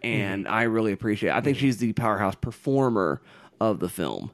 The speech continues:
Speaker 1: is what I would wanna say there. So, yeah, liked it a lot. Um, I go next to you, Dalton, I suppose.
Speaker 2: Sure. I, I, uh, discovered this movie as an adult. This isn't one I have any, like, childhood affection for.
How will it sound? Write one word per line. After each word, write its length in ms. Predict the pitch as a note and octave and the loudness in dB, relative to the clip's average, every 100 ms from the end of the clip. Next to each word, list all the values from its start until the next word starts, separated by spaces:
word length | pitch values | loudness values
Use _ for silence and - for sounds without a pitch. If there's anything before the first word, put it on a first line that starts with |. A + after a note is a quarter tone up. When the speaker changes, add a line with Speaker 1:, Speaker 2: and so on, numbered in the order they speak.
| - | -8
Speaker 1:
is 240 | F#2+ A2 | -4 -2
what 120 | G#2 D#2+ | -2 -4
I 80 | |
would 140 | E2 E2 | -4 -6
wanna 180 | D#2 E2+ | -6 -6
say 220 | - C#2+ | -6 -6
there. 260 | A1 A1 - | -4 -6 -4
So, 320 | - A#2+ - | 0 0 0
yeah, 220 | C4 D#4+ E3 | 2 2 2
liked 180 | F#3+ | 0
it 80 | G3+ | 2
a 20 | |
lot. 280 | F#3+ G#3+ F#3 | 2 2 2
Um, 260 | C#3+ C3+ B2+ | 0 2 2
I 160 | D3 D#3+ | 2 2
go 180 | E3+ E3+ | 2 2
next 420 | D#3 E3+ - - | 0 -4 -4 -2
to 100 | F3 | 2
you, 320 | F#3 D#3+ G3+ | 2 2 0
Dalton, 380 | G3 G3+ - B2 | 0 0 0 -2
I 80 | G#2+ | -2
suppose. 440 | - G2+ C#2+ - - - | -2 0 0 -2 -12 -2
Speaker 2:
Sure. 300 | D4+ A3+ - | 2 2 2
I, 120 | F#3+ | 0
I, 300 | D#3+ A3 C#4 | 2 2 4
uh, 160 | C4 A3 | 4 4
discovered 400 | E3+ - F#3 D#3 | 2 2 0 0
this 140 | D#3+ | 0
movie 200 | D#3 C#3 | 2 2
as 200 | A#2 C3 | 2 2
an 80 | B2+ | 2
adult. 320 | A#2+ A#2 A#2+ C3 | 2 2 2 0
This 140 | C3+ | 0
isn't 180 | C#3+ B2+ | 0 0
one 180 | A#2+ A2+ | 0 0
I 120 | A2+ | 0
have 320 | A2 A2 A2 | 0 0 -2
any, 120 | A2 | -4
like, 200 | G#2+ G#2 | -4 -4
childhood 400 | - A2+ G#2+ A2+ | -4 -2 -2 -4
affection 420 | G#2 - G2+ - G#2 | -6 -4 -6 -6 -10
for. 380 | - G#2 G2+ | -8 -8 -10